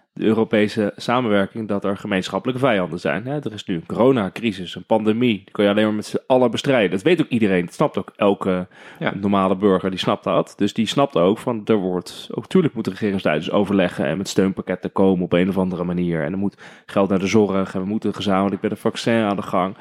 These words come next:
Speaker 1: En inderdaad, als we ook nog een keer aan de buitengrenzen, eh, een leider als, eh, Erdogan, eh, Turkije een beetje oorlogsrituelen aan het uitvoeren is, dan helpt het natuurlijk ook. Dat geldt ook wel als een gemeenschappelijke vijand.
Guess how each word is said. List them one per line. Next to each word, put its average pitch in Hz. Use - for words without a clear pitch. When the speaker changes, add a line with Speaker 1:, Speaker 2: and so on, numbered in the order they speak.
Speaker 1:
En 160
inderdaad, 110
als 113
we 131
ook 139
nog 127
een 117
keer 117
aan 113
de 113
buitengrenzen, 110
eh, 98
een 104
leider 107
als, 98
eh, 98
Erdogan, 104
eh, 98
Turkije 107
een 104
beetje 104
oorlogsrituelen 107
aan 90
het 85
uitvoeren 87
is, 147
dan 117
helpt 92
het 120
natuurlijk 180
ook. 175
Dat 110
geldt 113
ook 151
wel 156
als 143
een 139
gemeenschappelijke 131
vijand. 117